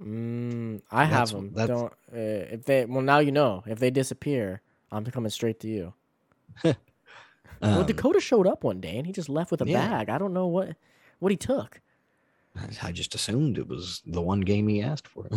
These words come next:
Speaker 2: <laughs>
Speaker 1: But, so here's, let me talk about one other game here. So, yeah, let's keep moving. Tenkaichi three, possibly the best game.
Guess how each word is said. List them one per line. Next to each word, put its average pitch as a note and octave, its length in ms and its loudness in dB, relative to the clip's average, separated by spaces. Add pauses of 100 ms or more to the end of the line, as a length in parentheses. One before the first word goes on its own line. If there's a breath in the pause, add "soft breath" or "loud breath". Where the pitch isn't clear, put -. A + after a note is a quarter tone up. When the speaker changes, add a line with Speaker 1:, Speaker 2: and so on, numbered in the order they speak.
Speaker 2:
<laughs> - 160 -16
Speaker 1:
But, G3+ 320 6
so G#3+ 140 6
here's, A3 400 4
let F#3 180 2
me A3+ 60 4
talk A3 180 4
about G#3 220 4
one E3+ 180 6
other F3+ 180 8
game C#3+ 300 4
here. A#2+ 220 -2
So, C#3+ 100 -2
yeah, C#3+ 120 6
let's C3 180 0
keep F#3+ 160 2
moving. C3 500 0 (420)
Tenkaichi F3+ 460 8
three, D#3 320 6
possibly C#3+ 460 2
the C3 100 0
best A2+ 480 -4 (720)
game. G2 340 -6